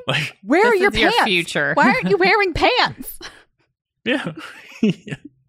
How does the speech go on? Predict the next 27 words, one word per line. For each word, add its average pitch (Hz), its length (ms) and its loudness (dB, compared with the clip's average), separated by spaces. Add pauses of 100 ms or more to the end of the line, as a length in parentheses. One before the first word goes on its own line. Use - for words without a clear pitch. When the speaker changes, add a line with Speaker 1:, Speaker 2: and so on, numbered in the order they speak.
(160)
Speaker 1:
But, 143 180 2
uh, 135 480 0
yeah, 113 180 -2
apparently 120 300 -4
that's 110 120 -8
the 113 100 -8
last 104 220 -2
straw 107 220 -6
for 104 120 -10
her. 110 160 -8
Speaker 2:
Mm-hmm. 214 400 -8
Speaker 1:
Final 170 380 2
girl 120 180 4
gets 120 420 -2
the 123 120 0
phone 104 480 -6 (280)
from 113 280 -2
the 104 100 -10 (400)
dead 131 320 -8
body? 185 500 -6 (120)
Speaker 2:
Yeah. 214 160 0 (540)
Speaker 1:
Yeah. 214 60 -10 (400)
And 131 140 0
then 135 80 2
they 131 140 2
team 170 340 2
up, 139 500 0